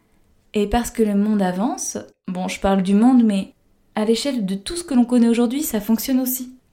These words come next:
Parce que la technologie avance, parce que les réseaux sociaux évoluent, parce que la vie change, parce que les règles du jeu se modifient. Bref, parce que demain n'est plus, et qu'aujourd'hui est plein de nouveautés,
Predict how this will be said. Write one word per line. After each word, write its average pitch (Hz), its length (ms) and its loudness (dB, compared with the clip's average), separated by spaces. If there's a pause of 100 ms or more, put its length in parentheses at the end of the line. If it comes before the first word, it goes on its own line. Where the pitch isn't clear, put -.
(340)
Parce 196 220 -4
que 202 80 -2
la 190 100 2
technologie 247 600 2
avance, 226 600 -4 (400)
parce 190 180 -6
que - 100 -4
les 196 140 0
réseaux 214 300 0
sociaux 254 320 -4
évoluent, 247 560 0 (500)
parce 226 180 -8
que 247 100 -2
la 240 120 2
vie 240 160 -2
change, 247 540 0 (640)
parce 202 180 -8
que - 120 -6
les 202 180 -2
règles 220 320 -2
du 185 160 -4
jeu 196 180 -2
se - 160 -12
modifient. 190 880 -4 (920)
Bref, 202 560 -4 (280)
parce 220 220 -6
que 214 260 2
demain 226 340 6
n'est 233 160 6
plus, - 380 -8 (800)
et 202 120 -4
qu'aujourd'hui 220 540 0
est 190 80 -2
plein 220 260 -2
de 226 120 2
nouveautés, 208 640 -2